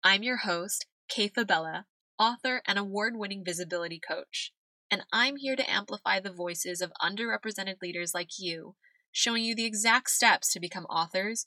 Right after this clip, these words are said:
speakers, and influencers from people who've been the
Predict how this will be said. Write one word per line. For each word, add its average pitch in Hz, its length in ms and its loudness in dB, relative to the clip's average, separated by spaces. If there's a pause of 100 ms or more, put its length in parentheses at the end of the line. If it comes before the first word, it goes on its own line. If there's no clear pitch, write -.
speakers, 180 720 0
and 202 180 4
influencers 165 880 -4 (260)
from 214 140 -4
people 233 380 -6
who've 220 180 -6
been 196 160 -4
the 202 160 -6